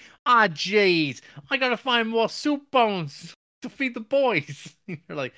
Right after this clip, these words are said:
"Couldn't we find a more valuable member of the, of the team rather than the cook?"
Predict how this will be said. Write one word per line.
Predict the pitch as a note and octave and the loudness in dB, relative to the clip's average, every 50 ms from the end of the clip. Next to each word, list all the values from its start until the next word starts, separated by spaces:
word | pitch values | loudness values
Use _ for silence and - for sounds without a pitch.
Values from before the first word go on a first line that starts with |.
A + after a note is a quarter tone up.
| - - _ | -20 -20 _
"Couldn't | _ G#3+ G#3+ E3+ | _ -8 -6 -6
we | E3+ D#3+ C#3 | -6 -8 -8
find | - _ C3+ C3 C#3 C#3 B2+ | -8 _ -6 -6 -4 -4 -6
a | |
more | A#2 G#2+ G2 F#2+ | -8 -8 -10 -10
valuable | E2+ D#2+ - - G2 G#2 G2 F#2+ F#2+ G2 F#2 | -12 -14 -14 -10 -8 -8 -8 -8 -8 -10 -12
member | F#2 F#2 F#2 G2 - G2+ | -12 -12 -14 -12 -14 -16
of | F2+ E2 | -16 -16
the, | E2+ - - _ _ _ - | -18 -20 -20 _ _ _ -20
of | - A2 - _ | -20 -20 -20 _
the | - G2 F2 _ | -20 -20 -20 _
team | - - G2 F#2 F#2 F#2+ G#2 A2 A#2 A2 G2 F#2+ | -20 -20 -18 -16 -16 -14 -14 -14 -16 -16 -16 -16
rather | F#2+ F#2 F#2 G#2 F#2 | -16 -14 -12 -14 -14
than | E2 E2+ F2 D#2+ D#2+ E2 E2+ _ _ _ _ _ _ _ F#2 | -14 -16 -16 -18 -18 -20 -20 _ _ _ _ _ _ _ -20
the | F2 | -18
cook?" | - - G#2 G#2 - - - _ | -16 -12 -12 -12 -12 -14 -20 _